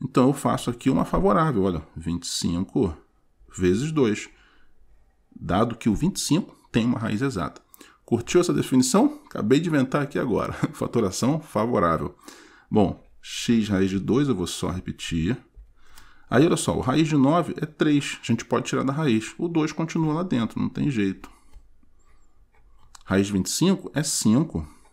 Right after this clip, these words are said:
A gente pode tirar da raiz. E o dois não tem jeito, continua lá dentro. Deixa eu repetir aqui desse lado. Ó,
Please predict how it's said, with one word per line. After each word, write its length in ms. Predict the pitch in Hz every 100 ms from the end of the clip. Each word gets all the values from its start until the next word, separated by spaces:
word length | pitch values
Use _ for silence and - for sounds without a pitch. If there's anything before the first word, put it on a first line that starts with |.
| _ _ _ _
A 80 | -
gente 180 | 82 -
pode 220 | - 107
tirar 120 | 160
da 80 | 156
raiz. 380 | 139 87 87 - _ _ _ -
E 100 | 302
o 80 | 262
dois 460 | 110 104 120 -
não 140 | - 131
tem 200 | - 127
jeito, 300 | 90 87 -
continua 440 | 101 - 92 80
lá 40 | 95
dentro. 340 | - - - - - _ _ _ _ _ -
Deixa 300 | 110 127 127
eu 60 | 104
repetir 480 | 85 80 92 - 101
aqui 160 | -
desse 260 | 92 92 -
lado. 320 | 123 110 - - _ _ _ _ - - - _ - - _ _ _ -
Ó, 120 | 104